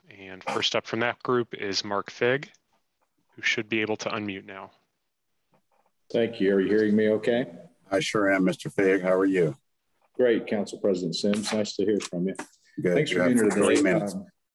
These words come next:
Speaker 2: thank you very much. Uh, my name is Mark Fig. I live in Area two for about five years, Gentry East neighborhood. Uh, my taxes will, you know, be going up with this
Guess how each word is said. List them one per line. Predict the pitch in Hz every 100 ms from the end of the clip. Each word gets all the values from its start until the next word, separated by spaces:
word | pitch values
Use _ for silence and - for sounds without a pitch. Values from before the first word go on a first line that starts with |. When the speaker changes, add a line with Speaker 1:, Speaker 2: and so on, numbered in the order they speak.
| -
Speaker 2:
thank | 113 110
you | 107
very | 113
much. | 107 98 98 - -
Uh, | 98 92
my | 101
name | 127 127
is | 117
Mark | 113 110 - -
Fig. | 104 104 104
I | 104
live | 107 107
in | 98 87
Area | 101 101 92
two | - 113 107 104 104
for | 104
about | 98 98 -
five | 101 101 95
years, | 95 95 92 92
Gentry | 98 92 - 95 90
East | 87 -
neighborhood. | 92 87 85 85 87 85 - _ _ _ _ _ -
Uh, | 87 87
my | 90 90
taxes | 87 92 90 - 87 85
will, | 87 87 82 - _ -
you | 90
know, | 82
be | 85
going | 85 87 85
up | 80 80
with | 87 85
this | 85 80 - -